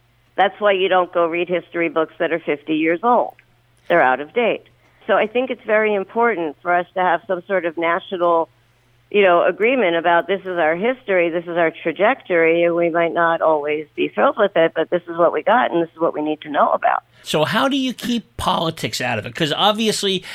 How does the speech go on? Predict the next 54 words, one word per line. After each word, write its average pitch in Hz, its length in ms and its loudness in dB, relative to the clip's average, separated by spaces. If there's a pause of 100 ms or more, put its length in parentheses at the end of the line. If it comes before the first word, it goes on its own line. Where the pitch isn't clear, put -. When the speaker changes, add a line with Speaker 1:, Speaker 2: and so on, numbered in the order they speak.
Speaker 2:
you 156 100 -2
know, 147 200 -2
we 185 120 2
can 208 160 -2
get 185 260 -4 (680)
ten 226 260 0
people, 190 320 -2
five 185 340 -2
feel 202 240 -2
one 185 160 0
way, 190 140 -2
five 170 320 0
feel 175 260 -2
another, 165 460 0
their 160 260 -4 (140)
sides 170 360 -2
being 160 280 0
left 156 320 -2
out, 156 320 -2
their 156 160 -4
sides 156 360 -2
being 165 320 -4
emphasized, 156 560 -8
what 143 140 -6
have 151 260 -2
you. 131 120 -4 (320)
How 285 100 -2
do 403 60 2
you 403 180 2
get 220 280 0
to - 120 -4
that? 165 240 -2
'Cause 185 120 -4
I 226 120 4
agree 233 300 2
with 233 200 0
you, 160 140 2
and 156 100 2
I 165 60 2
think 226 300 -2 (240)
you 254 140 4
can 247 120 0
have 247 260 2
those 254 200 4
discussions. 147 520 -2
In 165 80 -2
fact, - 240 0
I 156 80 2
think 190 180 -2
those 147 160 -4
discussions 139 680 -4
are 120 60 -2
real 117 240 -4
positive, 185 580 0